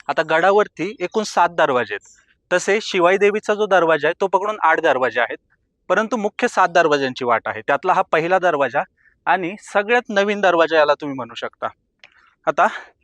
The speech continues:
ज्यावेळी तुम्ही शिवनेरी, रायगड, राजगड या किल्ल्यांवरती प्रवेश करता, तेव्हा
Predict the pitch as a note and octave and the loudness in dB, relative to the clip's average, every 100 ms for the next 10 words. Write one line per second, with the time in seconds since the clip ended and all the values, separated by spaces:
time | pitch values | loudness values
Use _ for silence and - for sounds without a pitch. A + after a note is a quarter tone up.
0 | _ - D#3 E3 G3 B3+ B3+ B3 - G#3+ | _ -16 -4 0 2 2 -2 -6 -4 -6
1 | G3 G3 F#3+ F3 D3+ D#3 E3 D3 C3 C3+ | -4 -2 0 2 0 2 0 2 0 0
2 | D#3 D3 - C3 C#3+ D#3 D3+ E3 C3+ C3 | -4 -4 -6 -4 -2 -4 -6 -4 -2 -2
3 | - C3+ A#2 B2 B2+ B2+ C#3 | -4 -6 -6 -6 -6 -2 -2